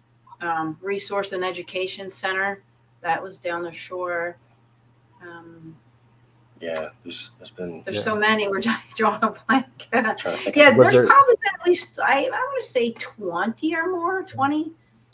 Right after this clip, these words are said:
Speaker 1: Um, yeah, but we're free agents. We are with two other groups, like Mike said, and
Speaker 3: Right.
Speaker 1: there's a lot of, um,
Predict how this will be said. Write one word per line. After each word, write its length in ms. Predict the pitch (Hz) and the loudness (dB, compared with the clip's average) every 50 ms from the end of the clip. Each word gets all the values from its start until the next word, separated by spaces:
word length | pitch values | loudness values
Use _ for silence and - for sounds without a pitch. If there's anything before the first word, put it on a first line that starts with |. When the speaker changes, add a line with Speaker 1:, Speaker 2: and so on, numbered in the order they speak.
| _ _ _ _ | _ _ _ _
Speaker 1:
Um, 440 | 214 196 190 190 190 190 185 - - _ _ _ _ | 0 0 2 0 -2 -4 -6 -10 -14 _ _ _ _
yeah, 420 | - 220 202 190 180 160 - - - _ _ _ _ _ _ _ _ | -6 -2 2 4 4 4 4 2 -6 _ _ _ _ _ _ _ _
but 120 | 254 262 | 6 8
we're 180 | 302 370 415 415 | 8 8 4 4
free 300 | - 339 320 311 285 262 | 2 2 4 6 8 8
agents. 360 | 247 240 - 175 170 160 - | 8 8 4 -2 -8 -8 -6
We 80 | 240 262 | -2 0
are 100 | 277 277 | 0 2
with 220 | 262 262 247 254 - | 2 0 -2 -4 -8
two 220 | - - 247 233 | -10 -4 -2 -2
other 180 | 226 220 208 196 | 0 0 -2 -6
groups, 340 | 196 190 190 185 185 - - | -6 -6 -6 -6 -8 -8 -8
like 160 | 160 170 170 | -8 -8 -8
Mike 220 | 175 175 175 175 - | -8 -8 -8 -8 -12
said, 320 | - - 180 175 175 175 | -10 -8 -6 -4 -4 -4
and 240 | 165 165 160 165 160 - _ _ | -6 -6 -8 -10 -10 -14 _ _
Speaker 3:
Right. 100 | - 226 226 | -10 -8 -6
Speaker 1:
there's 100 | 233 277 | -2 0
a 60 | 277 | 2
lot 280 | 277 285 285 277 262 254 | 4 8 8 8 6 4
of, 80 | 233 233 | 0 -2
um, 380 | 208 196 190 180 175 175 165 | -2 -2 -4 -6 -10 -12 -14